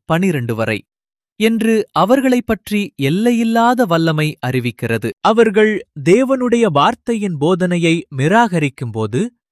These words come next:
அவர்கள் நேசிக்கும் வஞ்சகங்களுக்குள் அவர்களை விட்டுவிட்டு, தேவன் தமது ஆவியை விலக்கிக் கொள்ளுகிறார். ஆனால் கிறிஸ்து இன்னும் மனிதனின் சார்பாக பரிந்து பேசிக் கொண்டிருப்பதினால், ஒளியை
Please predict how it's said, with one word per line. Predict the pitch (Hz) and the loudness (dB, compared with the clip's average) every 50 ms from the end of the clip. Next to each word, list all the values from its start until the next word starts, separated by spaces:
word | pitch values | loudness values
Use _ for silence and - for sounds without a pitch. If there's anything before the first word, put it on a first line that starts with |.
| _ _ _ _ | _ _ _ _
அவர்கள் | 202 226 226 247 233 190 226 220 196 | 2 2 4 4 4 4 2 2 2
நேசிக்கும் | 180 214 277 302 - - 175 - _ - 214 170 135 | 2 0 0 0 -2 -2 -4 -6 _ -4 -6 -2 0
வஞ்சகங்களுக்குள் | 135 147 185 214 247 269 247 - 226 214 202 202 196 196 190 - - 185 190 196 180 - | 0 0 0 0 0 -2 -2 -2 -2 -2 0 2 2 2 0 0 2 2 2 2 2 0
அவர்களை | - 151 147 151 143 131 143 135 135 123 | 0 0 0 0 0 0 0 0 0 0
விட்டுவிட்டு, | 131 151 - _ 170 131 113 107 - _ - 151 226 254 _ _ _ _ _ _ _ _ - 139 | -2 -4 -6 _ -6 -4 -4 -6 -8 _ -4 -4 -4 -4 _ _ _ _ _ _ _ _ -6 0
தேவன் | 135 196 247 269 254 240 262 254 254 - | 2 2 4 2 2 0 -2 -4 -6 -4
தமது | - 208 175 160 143 143 | -2 -2 0 0 0 2
ஆவியை | 135 143 180 214 226 196 208 180 180 180 185 165 - 135 | 2 4 4 4 2 0 0 0 0 0 0 -2 -4 -4
விலக்கிக் | 139 151 202 233 226 - 180 - - - | -2 0 0 0 -2 -4 -6 -6 -4 -4
கொள்ளுகிறார். | 131 123 123 117 131 123 123 117 113 - - _ _ _ _ _ _ _ _ | -4 -2 -2 -2 0 0 2 0 0 -2 -6 _ _ _ _ _ _ _ _
ஆனால் | - 202 220 220 226 220 214 214 - - _ | 2 2 4 4 4 4 2 2 0 -4 _
கிறிஸ்து | - - 247 294 277 - - - 202 143 123 185 254 - _ _ _ _ | -2 0 0 0 -2 -4 -6 -4 -2 -2 -2 -2 -6 -8 _ _ _ _
இன்னும் | - 175 220 247 277 269 269 240 190 - | -2 0 0 0 0 -2 -2 -4 -4 -2
மனிதனின் | 139 143 175 214 269 233 285 277 262 262 240 | 0 0 2 2 0 0 0 -2 -2 -4 -6
சார்பாக | - - 226 220 214 202 190 208 208 202 214 | -2 0 2 2 2 2 2 0 0 0 -2
பரிந்து | - - 160 151 196 247 254 262 226 | -4 -2 0 0 0 0 -2 -2 0
பேசிக் | 240 226 196 - 202 - - | 0 0 0 -2 -4 -4 -4
கொண்டிருப்பதினால், | 165 147 151 143 143 - 139 123 123 117 113 107 107 123 233 - _ _ _ _ _ _ _ _ | -2 0 0 0 0 -2 -4 -2 -2 -2 0 0 0 0 -2 -4 _ _ _ _ _ _ _ _
ஒளியை | - 131 160 196 247 302 277 285 277 226 | -2 2 4 4 4 4 4 2 2 0